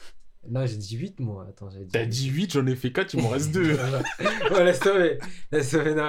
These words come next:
Speaker 1: je, là, c'est la
Speaker 2: Frère.
Speaker 1: <laughs> Non, je fais n'importe quoi, là.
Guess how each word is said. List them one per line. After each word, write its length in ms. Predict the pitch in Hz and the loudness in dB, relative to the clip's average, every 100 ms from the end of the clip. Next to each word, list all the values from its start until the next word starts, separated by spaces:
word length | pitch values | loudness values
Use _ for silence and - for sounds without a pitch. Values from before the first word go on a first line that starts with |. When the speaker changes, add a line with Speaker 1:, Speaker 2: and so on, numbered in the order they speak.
| 143 | 2
Speaker 1:
je, 220 | 123 123 | 2 0
là, 60 | 135 | 0
c'est 180 | 127 123 | 0 0
la 60 | 120 | -2
Speaker 2:
Frère. 600 | 113 - 131 160 143 - 1077 - - - - | -4 -4 -2 0 2 2 2 2 2 2 0
Speaker 1:
<laughs> 220 | 175 - 466 453 170 170 147 - | -2 -2 -4 -6 -4 -4 -6 -4
Non, 120 | 127 | -2
je 60 | 120 | -2
fais 160 | 123 | -2
n'importe 460 | 113 107 107 98 107 | -2 -2 -6 -6 -8
quoi, 180 | - | -6
là. 80 | 110 | -8